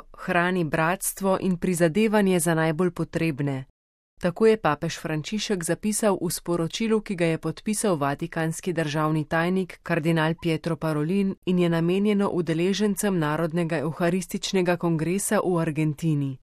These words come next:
Le-ta bo potekal med šestnajstim in devetnajstim junijem v mestu San Miguel de Tucumán.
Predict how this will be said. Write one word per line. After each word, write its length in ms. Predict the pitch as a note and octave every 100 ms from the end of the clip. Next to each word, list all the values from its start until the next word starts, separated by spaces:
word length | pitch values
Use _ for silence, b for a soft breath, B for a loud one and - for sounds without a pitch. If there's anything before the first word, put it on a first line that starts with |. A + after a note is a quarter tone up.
| _ D#3+
Le-ta 380 | D#3+ D3+ D#3+
bo 120 | D3+ G3
potekal 500 | E3+ F#3+ G3 G3+ F3
med 180 | D#3+
šestnajstim 680 | - G3+ G#3 G3+ F#3+ - G3 -
in 160 | E3+
devetnajstim 720 | D#3 E3+ G#3 F#3+ F3 - E3+
junijem 480 | E3 G3 G#3 G3 F#3 - F3+
v 80 |
mestu 400 | F3+ F3+ F3 -
San 320 | F#3+ F3 E3+ E3+
Miguel 380 | D#3 E3 G3+
de 160 | F#3 F3+
Tucumán. 760 | F3+ F3 E3+ D#3 C#3+ C3 C3